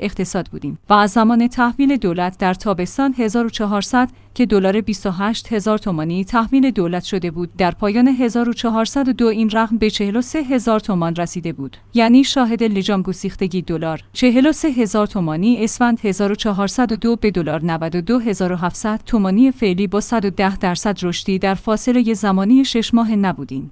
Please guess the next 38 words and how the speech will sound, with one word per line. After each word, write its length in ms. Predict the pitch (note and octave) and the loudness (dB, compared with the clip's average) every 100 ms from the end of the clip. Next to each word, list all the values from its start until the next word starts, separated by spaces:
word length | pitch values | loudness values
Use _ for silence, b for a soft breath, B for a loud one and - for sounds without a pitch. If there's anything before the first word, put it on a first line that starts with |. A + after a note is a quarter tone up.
| - | -4
علاوه 280 | A3+ C#4 C#4+ | 0 2 2
بر 160 | B3 A#3 | 0 -2
ثبات 420 | - G#3+ A3+ B3 | -2 -4 -4 -2
نسبی 480 | A#3+ G#3+ G3 B3+ C4 | -2 -2 -2 -2 -2
اقتصاد 560 | A3+ A#3 G#3 F#3 G#3 | -2 -6 -6 -6 -6
در 260 | G3 F#3+ F#3 | -2 -4 -4
اسفند 360 | G#3 - A3+ B3 | -6 -4 -4 -4
هزار 280 | A3 A#3 | -4 -4
و 40 | A#3 | -6
چهارصد 540 | - G#3+ A#3 - B3 | -6 -6 -4 -4 -4
و 60 | A3 | -4
دو، 180 | G#3+ B3 | -2 -2
یک 280 | A#3 B3 - | -2 -4 -6
اتفاق 500 | A3 G#3 G3 G3+ G#3 | -8 -6 -6 -6 -8
خوب 300 | - C#4 A#3 | -8 -6 -6
دیگری 400 | G#3 F#3+ F#3+ G#3+ | -6 -6 -4 -6
هم 280 | G3+ A3+ | -4 -4
در 180 | G#3+ G3+ | -2 -2
دو 240 | F#3 F#3+ A#3 | -2 -4 -4
پنج 260 | A#3+ A#3+ | -4 -4
سال 320 | - C#4 C4 | -2 -2 -2
فعالیت 560 | C4 A3 - F3+ G3 A3+ | -2 -4 -4 -4 -4 -4
دولت 420 | A#3+ G#3 G#3 A3+ | -4 -4 -4 -6
شهید 460 | G#3 F#3 E3+ G#3+ G#3+ | -8 -8 -6 -6 -6
رئیسی 340 | F3+ F3+ F#3+ | -6 -6 -8
افتاده 440 | F3 G#3 G#3 F3 D#3+ | -8 -6 -8 -8 -8
بود 200 | F3+ F3 - _ | -8 -10 -14 _
که 100 | - | -6
بسیار 480 | F#3+ F#3 - A3+ A3 | -2 -4 -4 -4 -2
بیشتر 360 | G#3+ A3 - A#3 | -4 -6 -4 -4
از 200 | G3 - | -4 -6
تورم 460 | G3+ E3+ E3+ G3 F#3+ | -4 -4 -4 -6 -2
و 40 | |
افزایش 560 | - F#3 - A3 B3 B3 | -2 -4 -4 -4 -2 -4
قیمت 460 | A3+ F#3+ G3+ A3+ | -4 -2 -2 -4
دلار 420 | G3+ F3+ E3+ F3 F3+ | -4 -4 -4 -4 -4
اهمیت 500 | F#3+ F#3+ F#3+ F#3 E3+ | -4 -2 -4 -4 -6
داشت 300 | C#3+ C#3+ - | -12 -16 -16